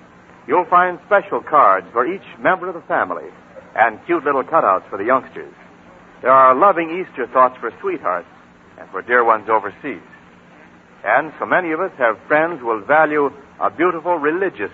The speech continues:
card at Easter. Choose your Hallmark Easter cards this week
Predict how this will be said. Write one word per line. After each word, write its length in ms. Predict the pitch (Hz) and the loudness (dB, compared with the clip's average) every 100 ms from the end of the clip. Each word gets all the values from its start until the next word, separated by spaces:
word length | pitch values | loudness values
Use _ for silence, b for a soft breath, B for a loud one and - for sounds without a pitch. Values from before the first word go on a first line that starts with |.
| - | -2
card 320 | 117 87 87 | 0 0 -2
at 80 | 95 | -6
Easter. 340 | 104 - - - - - - - - _ - - - | -8 -16 -20 -20 -20 -20 -20 -20 -20 _ -20 -20 -10
Choose 260 | 208 240 202 | -6 -6 -2
your 180 | 180 160 | 0 2
Hallmark 600 | 160 156 135 117 113 123 | 6 6 6 4 4 2
Easter 320 | 131 - 104 | -8 -6 -10
cards 360 | - 110 113 - 160 | 0 4 4 2 -8
this 140 | 160 156 | -10 -8
week 200 | 123 | -8